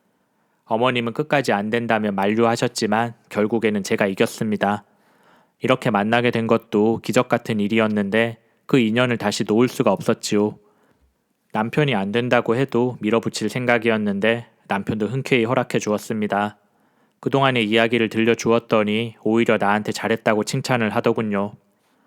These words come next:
그렇게 저는 어머님과 함께 새로운 인생을 살아가고 있습니다. 고생을 많이 하신 어머님은 건강도 많이 나빠지셨는데 최근에는 몸도 많이 좋아지셨지요. 건강을 되찾은 어머님은 신세 지는 게 싫다면서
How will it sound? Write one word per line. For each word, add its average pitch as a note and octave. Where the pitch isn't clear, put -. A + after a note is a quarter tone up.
그렇게 -
저는 G#2+
어머님과 A2+
함께 A#2+
새로운 D3+
인생을 G#2+
살아가고 A#2+
있습니다. G#2
고생을 C#3
많이 G#2+
하신 A#2
어머님은 G#2+
건강도 A2+
많이 G2+
나빠지셨는데 A2
최근에는 C3+
몸도 G#2+
많이 G2+
좋아지셨지요. G2+
건강을 A#2+
되찾은 A2
어머님은 G#2+
신세 D3
지는 A#2
게 G#2+
싫다면서 A#2